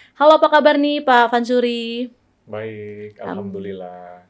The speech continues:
Speaker 1: Alhamdulillah kabar baik ya Pak. Bapak ini inovasinya mengenai Sipora ya Pak. Mungkin bisa dijelaskan lebih lanjut nih Pak, apa sih itu Sipora dan apa yang melatar belakangi dari inovasi Sipora ini Pak? Silakan.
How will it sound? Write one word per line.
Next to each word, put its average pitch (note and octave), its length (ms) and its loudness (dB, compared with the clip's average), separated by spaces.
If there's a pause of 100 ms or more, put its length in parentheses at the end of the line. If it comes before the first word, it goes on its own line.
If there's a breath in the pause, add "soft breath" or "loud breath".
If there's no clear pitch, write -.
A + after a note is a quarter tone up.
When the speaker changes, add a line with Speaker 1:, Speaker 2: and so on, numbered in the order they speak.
(140)
Speaker 1:
Alhamdulillah G#3 400 0
kabar G3 240 -2
baik G#3+ 240 0
ya G3 160 -6
Pak. F#3 560 -10
Bapak B3+ 320 0
ini F4+ 160 -2
inovasinya C#4+ 640 2
mengenai B3 400 2
Sipora A#3+ 560 0
ya F3+ 80 -4
Pak. - 480 -8
Mungkin C#4+ 240 -2
bisa D4+ 160 -2
dijelaskan A3 480 2
lebih A3+ 160 0
lanjut B3+ 320 -2
nih C4+ 160 -2
Pak, A3+ 400 -2
apa A#3+ 240 -4
sih D#4+ 240 -4
itu C#4 160 -8
Sipora A#3+ 480 -2
dan G3+ 240 -2 (320 soft breath)
apa G3+ 400 -2
yang A3+ 160 0
melatar F#3+ 320 -2
belakangi G3 560 -4
dari F#3 320 -2
inovasi F#3+ 480 -8
Sipora G3 320 -6
ini F#3+ 160 -8
Pak? F3+ 160 -12
Silakan. E3 480 -12